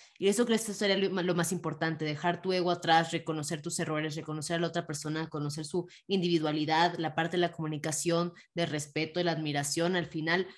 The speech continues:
son cuestiones que al fin, o sea, que no nomás te ayudan a ti,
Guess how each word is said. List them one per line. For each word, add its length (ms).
son 260
cuestiones 600
que 260
al 120
fin, 360
o 20
sea, 380
que 80
no 80
nomás 260
te 100
ayudan 280
a 140
ti, 240